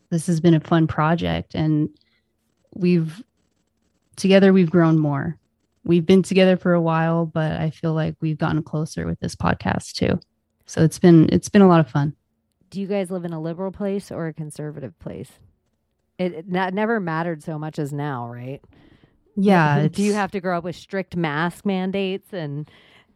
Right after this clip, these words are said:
Speaker 2: vaccine passports, or is it nineteen ninety-nine? <laughs>
Speaker 1: Oh, man.
Speaker 2: It's like one of the two things is going
Speaker 1: <laughs> Oh
Speaker 2: on
Speaker 1: my
Speaker 2: in the
Speaker 1: God,
Speaker 2: country.
Speaker 1: so good. I wish it was nineteen ninety-nine. No. Um,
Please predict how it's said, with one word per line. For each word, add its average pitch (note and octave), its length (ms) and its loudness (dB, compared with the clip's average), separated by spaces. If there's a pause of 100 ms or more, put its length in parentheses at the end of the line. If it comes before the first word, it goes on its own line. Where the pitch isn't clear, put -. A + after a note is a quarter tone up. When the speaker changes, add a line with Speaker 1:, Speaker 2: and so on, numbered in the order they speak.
Speaker 2:
vaccine G3 580 -6
passports, B3 840 -4
or F3+ 340 0
is D#3 180 -6
it E3 120 -8
nineteen D3+ 400 -10
ninety-nine? C3+ 680 -8 (240)
<laughs> F3 60 -8 (380)
Speaker 1:
Oh, F4 80 -2
man. F#3 220 4
Speaker 2:
It's - 100 4
like G#3 220 4
one A#3+ 220 -2
of A#3+ 80 -4
the A#3+ 80 0
two A3+ 260 -8
things G3+ 300 -8
is E3 120 -14
going F3 360 -2
Speaker 1:
<laughs> - 0 -
Oh E3+ 60 0
Speaker 2:
on G#3 220 0
Speaker 1:
my F#3+ 80 2
Speaker 2:
in F3+ 80 0
the F3 60 -6
Speaker 1:
God, E3 80 0
Speaker 2:
country. D#3+ 400 -2
Speaker 1:
so F3 240 -2
good. D#3+ 400 -2 (260)
I F3+ 120 6
wish F3+ 300 0
it D#3 60 -2
was C#3+ 180 -2
nineteen D3 360 -2
ninety-nine. D3 600 -2 (280)
No. D#3 500 2
Um, D3+ 600 0